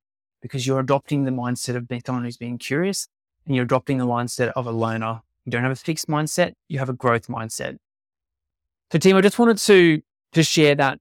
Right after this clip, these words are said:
with you today. I think, you know, we have an amazing opportunity to start another incredible year. There's plenty of work on. You have an amazing opportunity ahead of you to build an incredibly successful business.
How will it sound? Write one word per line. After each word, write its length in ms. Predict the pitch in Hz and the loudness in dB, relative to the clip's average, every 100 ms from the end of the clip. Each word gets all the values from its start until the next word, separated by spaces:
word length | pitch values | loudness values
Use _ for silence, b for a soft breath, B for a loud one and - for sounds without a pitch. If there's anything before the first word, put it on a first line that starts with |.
| - | -6
with 180 | 147 | -6
you 140 | 139 139 | -2 -4
today. 220 | - 131 | -2 0
I 120 | 123 | 0
think, 320 | 120 147 147 | 0 -4 -4
you 80 | 147 | -4
know, 240 | 139 135 143 _ | -4 -4 -8 _
we 140 | 156 147 | -4 -2
have 160 | 143 | -2
an 60 | 139 | -2
amazing 360 | 139 143 143 | -2 -4 -4
opportunity 520 | 143 - - 139 135 131 | -8 -10 -10 -8 -6 -6
to 40 | |
start 260 | - 139 131 | -4 -4 -2
another 320 | 131 131 127 | -4 -4 -6
incredible 680 | 127 - - 147 143 143 131 | -8 -10 -8 -4 -4 -4 -8
year. 420 | 120 123 123 127 - | -10 -10 -10 -10 -10
There's 140 | 117 - | -12 -12
plenty 320 | - 143 143 | -10 -8 -6
of 100 | 131 | -4
work 300 | 127 123 - | -2 -4 -4
on. 340 | 127 127 127 - _ _ _ | -6 -4 -4 -6 _ _ _
You 80 | 131 | -10
have 40 | |
an 60 | 127 | -8
amazing 440 | 131 135 139 139 | -6 -6 -6 -6
opportunity 540 | 127 123 - 127 123 123 | -10 -10 -12 -10 -10 -10
ahead 160 | 127 | -12
of 80 | 127 | -12
you 80 | 123 | -10
to 60 | 120 | -10
build 240 | 123 120 | -10 -10
an 140 | 120 - | -10 -14
incredibly 520 | 143 - 139 135 127 | -14 -8 -6 -4 -4
successful 520 | - 120 123 117 123 | -8 -10 -10 -8 -10
business. 480 | 120 127 165 190 | -10 -8 -6 -8